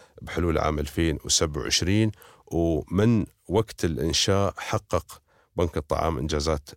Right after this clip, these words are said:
مهمة نقولها لكم مستمعين بلغة الأرقام.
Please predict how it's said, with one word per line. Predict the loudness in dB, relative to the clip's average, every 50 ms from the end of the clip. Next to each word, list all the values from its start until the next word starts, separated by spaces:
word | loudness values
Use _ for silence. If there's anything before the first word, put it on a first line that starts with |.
| _ _ -14 -8 -6
مهمة | -4 -2 -2 0 2 4 4 4 4 4 4 2 2
نقولها | 2 2 2 2 2 2 2
لكم | 0 0 -2 -2 -2
مستمعين | 0 2 2 2 2 2 2 2 0 0
بلغة | 0 -2 -2 -2 -4 -4 -4 -4
الأرقام. | -4 -4 -4 -4 -2 0 0 2 2 0 -2